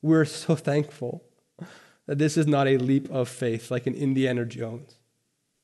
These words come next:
but that this is faith rooted and grounded in your very nature, in your very character. And so I thank you this morning that if we're in your Son Jesus, we stand on solid ground.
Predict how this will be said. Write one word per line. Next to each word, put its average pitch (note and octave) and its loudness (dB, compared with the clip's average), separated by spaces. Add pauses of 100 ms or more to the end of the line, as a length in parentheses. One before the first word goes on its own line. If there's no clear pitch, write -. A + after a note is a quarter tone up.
(160)
but C3+ -6
that C3 -4
this D3+ -2
is C3+ -4
faith B2+ -6
rooted C#3+ 2
and C#3 -4
grounded B2+ -6 (500)
in C3+ -2
your D3 2
very C#3+ 4
nature, C3 -2 (420)
in C#3 0
your C#3 2
very C3 -2
character. C3 -10 (920)
And C3+ -8
so D3 0
I C#3+ 0
thank C#3+ -2
you F3 0
this D#3 -4
morning B2+ -4 (480)
that B2+ -6
if C3+ -4
we're C#3 -2
in D3+ 2
your D#3 0
Son D3+ -2
Jesus, A#2+ -6
we C3 -6
stand C3 -6
on B2 -8
solid A2+ -8
ground. A#2+ -14